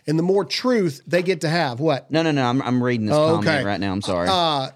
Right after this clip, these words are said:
Speaker 1: I, I believe that there are nefarious reasons for Biden going over there. I don't believe that he has any real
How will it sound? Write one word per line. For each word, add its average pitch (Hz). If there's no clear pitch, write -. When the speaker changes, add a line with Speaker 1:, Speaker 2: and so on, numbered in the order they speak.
Speaker 1:
I, 233
I 220
believe 214
that 165
there 185
are 170
nefarious 196
reasons 143
for 160
Biden 139
going 143
over 123
there. 104
I 156
don't 202
believe 180
that 143
he 151
has 151
any 214
real 202